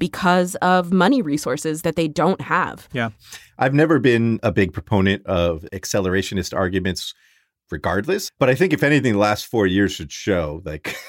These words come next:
Speaker 3: <laughs> real monkey's paw. You don't know what you're accelerating towards.
Speaker 1: Exactly.
Speaker 2: Yeah.
Speaker 1: Yes.
Speaker 2: Yeah, it, you're gambling with human suffering at
Speaker 1: Right.
Speaker 2: the end of the day.
Speaker 3: Yeah.
Speaker 1: That's right.
Speaker 3: For one, you're volunteering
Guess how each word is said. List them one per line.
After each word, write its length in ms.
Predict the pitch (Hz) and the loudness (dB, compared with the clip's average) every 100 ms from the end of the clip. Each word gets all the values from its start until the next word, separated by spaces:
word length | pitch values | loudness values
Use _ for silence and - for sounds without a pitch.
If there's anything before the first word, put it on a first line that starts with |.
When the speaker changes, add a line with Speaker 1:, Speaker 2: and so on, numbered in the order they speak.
| - | -12
Speaker 3:
<laughs> 680 | 151 - - - _ _ - | -12 -12 -20 -20 _ _ -6
real 300 | 185 226 170 | 0 2 4
monkey's 520 | 151 160 156 113 - | 4 2 0 -6 -6
paw. 380 | - 123 101 90 | -2 0 0 -2
You 160 | 110 180 | -4 0
don't 280 | 220 190 | 0 0
know 280 | 139 147 135 | 2 4 4
what 340 | 117 113 127 123 | 4 2 2 0
you're 180 | 113 | -4
accelerating 800 | 98 - 131 113 107 101 92 76 - | -4 -4 -2 0 2 0 -2 -8 -8
towards. 300 | - 110 87 | -2 0 0
Speaker 1:
Exactly. 360 | 160 156 - 147 | 0 -2 -2 -6
Speaker 2:
Yeah. 180 | 113 98 _ | -8 -10 _
Speaker 1:
Yes. 420 | 208 165 - - - _ _ _ | 0 0 0 -4 -6 _ _ _
Speaker 2:
Yeah, 260 | 180 139 120 | 0 0 0
it, 260 | 156 151 | -2 -2
you're 140 | 190 190 | 0 0
gambling 460 | 175 185 160 151 | 2 2 2 0
with 140 | 127 113 | 0 -2
human 300 | 131 113 101 | -2 -4 -6
suffering 540 | 110 98 - - - | -8 -12 -14 -20 -10
at 80 | 208 | 0
Speaker 1:
Right. 180 | 220 156 | 0 0
Speaker 2:
the 60 | - | -6
end 100 | - | -14
of 60 | |
the 60 | - | 0
day. 80 | 147 | 2
Speaker 3:
Yeah. 60 | |
Speaker 1:
That's 120 | 160 160 | 2 0
right. 180 | 107 - - | -4 -10 -20
Speaker 3:
For 240 | - - 147 | -4 2 4
one, 360 | 139 147 131 | 4 4 4
you're 140 | 113 110 | 2 2
volunteering 640 | 131 131 127 139 123 | 2 0 0 2 2